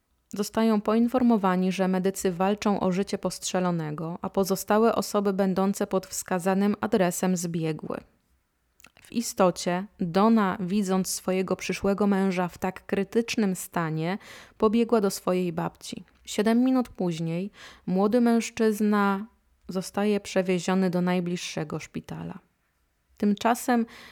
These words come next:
detektywi zabierają się za badanie miejsca zbrodni.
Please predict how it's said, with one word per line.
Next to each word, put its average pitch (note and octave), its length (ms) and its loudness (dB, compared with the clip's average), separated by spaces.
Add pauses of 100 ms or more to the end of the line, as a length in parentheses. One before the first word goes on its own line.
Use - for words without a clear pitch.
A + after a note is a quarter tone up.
(120)
detektywi A3 560 0
zabierają G3+ 580 4
się G#3 140 -4
za F3+ 140 0
badanie F#3 380 0
miejsca E3 460 -2
zbrodni. D#3+ 640 -6